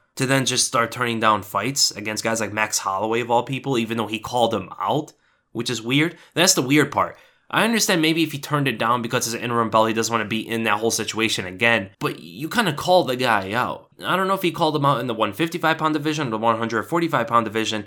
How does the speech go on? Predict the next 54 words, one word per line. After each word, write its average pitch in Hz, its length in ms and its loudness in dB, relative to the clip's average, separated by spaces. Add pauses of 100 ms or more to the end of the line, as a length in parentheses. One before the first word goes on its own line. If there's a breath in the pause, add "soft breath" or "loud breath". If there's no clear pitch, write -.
(160 soft breath)
but 92 140 -8
you 180 160 -2
called 190 260 2
the 185 80 2
guy 156 220 4
out, 127 260 6
they 131 120 0
gave 143 340 2
you 139 160 0
him, 117 260 0
and 123 160 -4
then 123 100 -6
you 120 100 -2
turned 110 260 -2
it 90 80 -6
down. 82 260 -10
Like, 120 220 -6
that's 147 180 -2
kinda 143 220 0
weird, - 320 -8 (260)
right? 92 320 -4 (140)
And 147 160 0
I 165 140 2
actually 165 240 0
favor 139 360 0
Tony 123 240 0
Ferguson 117 460 0
to 104 80 -4
win 101 100 0
that 87 180 -10
fight - 260 -12 (100)
pretty 170 320 2
confidently. 90 680 0
I 123 100 -2
think 180 180 -2
it'd 160 120 4
be 147 140 4
a 143 40 -2
close 139 320 0
fight, 127 360 -6 (340 soft breath)
but 120 120 2
I 135 80 6
don't 190 120 2
think 185 160 -4
there's 151 160 0
anything 143 380 -2
Max 127 220 -2
Holloway 131 200 4
can 113 160 -4
really 117 240 -2
do 113 300 0
to 101 400 -6
really 117 480 0
threaten 101 640 -4